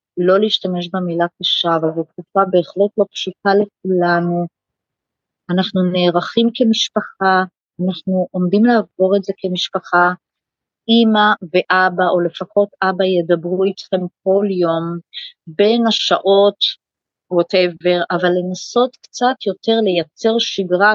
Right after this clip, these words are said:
תוך כדי הכאוס. אה, לילדים מתחת לגיל שלוש, כדאי מאוד ללוות את זה עם תמונות של האנשים שהם יהיו איתם, אוקיי?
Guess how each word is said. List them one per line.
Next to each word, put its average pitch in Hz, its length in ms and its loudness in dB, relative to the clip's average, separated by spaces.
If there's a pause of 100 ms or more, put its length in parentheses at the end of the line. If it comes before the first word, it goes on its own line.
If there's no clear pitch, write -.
תוך 196 280 0
כדי 185 280 0
הכאוס. 170 880 -2 (640)
אה, 170 260 2
לילדים 180 500 2
מתחת 240 480 -4 (100)
לגיל 196 280 -6
שלוש, 185 760 0 (320)
כדאי 214 320 2
מאוד 240 460 0
ללוות 190 680 0
את 240 120 -4
זה 247 120 -2 (160)
עם 202 160 0 (120)
תמונות 202 540 0
של - 240 0
האנשים 175 600 -2
שהם 185 340 -4 (200)
יהיו 196 200 0
איתם, 143 420 -4 (640)
אוקיי? 202 400 0